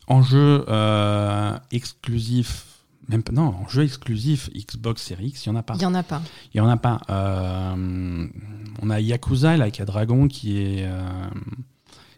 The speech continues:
Speaker 1: qui
Speaker 2: Qui
Speaker 1: est
Speaker 2: sort
Speaker 1: exclusif
Speaker 2: en même
Speaker 1: next gen. C'est-à-dire que il s-, il sort, bon, il est, il est déjà disponible au, au Japon, hein, euh, il sortira sur PlayStation quatre, sur Xbox One et sur Xbox Series X.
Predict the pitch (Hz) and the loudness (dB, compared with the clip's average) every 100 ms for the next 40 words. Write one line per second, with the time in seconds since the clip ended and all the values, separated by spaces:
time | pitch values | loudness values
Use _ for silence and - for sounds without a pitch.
0 | _ _ _ - 101 101 - 214 123 123 | _ _ _ -6 0 2 4 6 6 6
1 | - 123 - - 127 139 170 - _ _ | 6 6 4 4 6 6 4 -2 _ _
2 | _ _ _ - 98 101 101 110 - 107 | _ _ _ -8 -4 -2 -2 -2 -2 0
3 | 101 101 98 95 98 - - 101 - 131 | 0 0 -2 -4 -6 -10 -14 -14 -4 0
4 | 120 95 90 92 95 98 101 110 113 110 | 0 0 -6 -8 -8 -6 -2 2 2 2
5 | - 113 117 107 95 92 95 98 104 98 | 4 4 4 2 0 -2 -2 -2 -2 2
6 | 156 160 123 156 - 98 98 98 92 101 | 4 6 6 4 2 2 2 0 0 -2
7 | 107 - 101 107 107 - - - - 104 | -4 -2 0 0 0 -8 -20 -14 -10 -6
8 | 90 - - 92 - 147 - - - 92 | -6 -4 -4 -4 -2 -2 -2 -8 -6 -6
9 | 90 101 98 98 - 101 110 139 160 156 | -6 -4 -2 -2 -2 0 2 4 4 0
10 | - - - - 101 - 107 104 113 135 | -10 -20 -20 -10 -6 -4 -4 -2 -2 -2
11 | 139 - 120 113 110 - - - | -2 -2 0 0 -4 -6 -16 -18